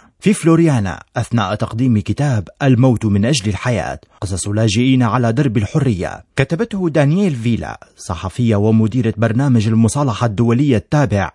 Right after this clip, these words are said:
للهيئة اليسوعية لخدمة اللاجئين، جي آر إس، ويقدم المجلد خبرة رجال ونساء وأطفال لم يكن لديهم خيار سوى مغادرة بلدهم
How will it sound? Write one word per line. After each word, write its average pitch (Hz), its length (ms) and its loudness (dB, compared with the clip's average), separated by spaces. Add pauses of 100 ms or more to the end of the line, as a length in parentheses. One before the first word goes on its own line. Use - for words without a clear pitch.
(140)
للهيئة 107 580 -2
اليسوعية 120 640 0
لخدمة 110 460 0
اللاجئين، 104 760 -2 (380)
جي 139 200 0
آر 117 300 -4
إس، - 320 -10 (180)
ويقدم 143 720 0
المجلد 147 540 2
خبرة 104 400 0
رجال 107 540 2
ونساء 107 500 0
وأطفال 123 680 -2
لم 113 240 2
يكن 104 260 2
لديهم 107 420 2
خيار 113 600 0
سوى 120 320 0
مغادرة 107 540 0
بلدهم 95 640 -2